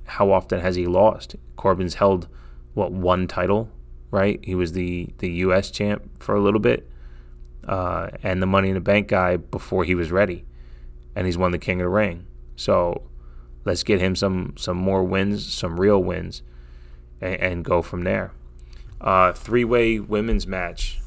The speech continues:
for the tag title number one opportunity. I thought it was okay. Uh, Lana's looking a little rusty.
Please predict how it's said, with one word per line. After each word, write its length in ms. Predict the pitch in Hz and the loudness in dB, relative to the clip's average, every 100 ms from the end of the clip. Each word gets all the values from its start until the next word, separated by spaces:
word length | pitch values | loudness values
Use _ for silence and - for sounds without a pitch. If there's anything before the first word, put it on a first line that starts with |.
| - | -8
for 300 | - 95 90 | -4 -2 -2
the 80 | 90 | -2
tag 340 | - 104 95 | -2 0 0
title 240 | - 98 95 | 0 -2 0
number 220 | 95 92 | -2 -2
one 180 | 95 95 | -2 -2
opportunity. 680 | 90 - - 101 90 85 - - - - - - - - - - | -4 -6 -4 -2 -2 -6 -8 -14 -10 -10 -10 -14 -16 -16 -16 -16
I 120 | - - | -4 -2
thought 220 | - 107 | 4 4
it 40 | |
was 120 | 101 | 4
okay. 640 | 101 95 - 87 90 101 - - - - | 2 2 0 -2 0 -2 -6 -18 -18 -12
Uh, 460 | 98 87 87 87 - - | -4 -4 -4 -6 -10 -4
Lana's 480 | 92 87 92 85 | 2 4 2 -2
looking 240 | 95 90 98 | -4 -2 -2
a 60 | |
little 200 | 92 92 | -2 0
rusty. 540 | 92 90 - 104 101 | 0 0 -2 -6 -6